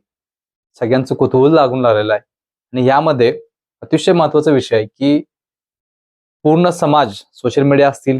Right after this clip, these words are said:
किंवा सगळ्यांनी हा मुद्दा उचललेला आहे आणि आपण पण त्याचा एक भाग आहे. आपल्याकडे एक पन्नास हजार, साठ हजार स्ट्रेंथ आहे.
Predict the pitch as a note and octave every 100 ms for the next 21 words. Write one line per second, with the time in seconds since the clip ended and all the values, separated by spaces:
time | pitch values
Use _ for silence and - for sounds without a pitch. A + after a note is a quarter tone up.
0 | - C3 C3+ C3 B2 C3 C3 C3 B2 A#2
1 | B2 A2+ A2+ A#2 A#2+ G#2 A2 _ _ _
2 | _ _ _ _ B2 C#3 C#3+ B2+ D3+ D3+
3 | D#3+ D#3 D3+ D3+ C#3+ C3 B2+ C3 C#3 A#2
4 | B2 B2 C3+ B2 C3 B2 B2 C3 B2 B2
5 | A#2+ A#2 A#2+ - A2+ A2+ A2